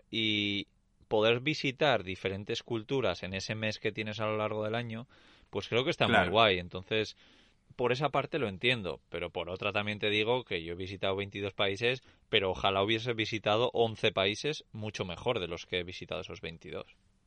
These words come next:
Speaker 2: Ya. Claro, sí, entiendo lo que dices. Sí, al final mucho de esto es lo de siempre, que, mm, para cada persona hay una forma de viajar, hay, o sea, cada persona le gusta un modo. Hay mucha gente que no le gustará hacer los viajes que hacemos nosotros, pero le encantará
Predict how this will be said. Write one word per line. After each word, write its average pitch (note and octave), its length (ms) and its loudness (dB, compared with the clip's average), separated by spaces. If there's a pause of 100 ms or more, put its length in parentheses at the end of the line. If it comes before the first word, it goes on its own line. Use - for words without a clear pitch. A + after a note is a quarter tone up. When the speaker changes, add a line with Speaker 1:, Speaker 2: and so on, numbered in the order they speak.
(140)
Speaker 2:
Ya. F#2+ 360 -6 (960)
Claro, F2+ 280 -8
sí, - 160 -10
entiendo G#2 400 -6
lo F#2+ 100 -6
que E2+ 120 -8
dices. F#2 200 -14
Sí, D3+ 120 0
al A#2+ 140 0
final A#2 300 -4
mucho B2 320 -6
de G#2 100 -4
esto - 200 -8
es G2+ 100 -6 (200)
lo F2+ 220 -8
de F2 100 -16
siempre, G2+ 500 -8
que, F2 260 -10 (720)
mm, F2+ 400 -14
para F2+ 220 -6
cada F#2 260 -2
persona F#2+ 360 -10
hay A2+ 120 -2
una G2+ 180 -4
forma G#2 340 -4
de F#2+ 120 -4
viajar, G#2 760 -2
hay, F#2 300 -2
o - 20 -14
sea, F2+ 180 -10
cada E2+ 220 -6
persona G2+ 360 -8
le A2+ 80 -2
gusta G2+ 320 -6
un E2+ 80 -14
modo. A2 260 -2
Hay F#2 180 2
mucha G2+ 340 -8
gente A#2 500 -4
que A#2 280 -4
no A2 180 -4
le A#2 80 -2
gustará G2+ 520 -2
hacer F#2 300 -6
los F2+ 180 -8
viajes G2 320 -10
que - 80 -12
hacemos G2 280 -14
nosotros, G2 440 -12
pero F#2+ 260 -6
le E2 120 -8
encantará E2 720 -8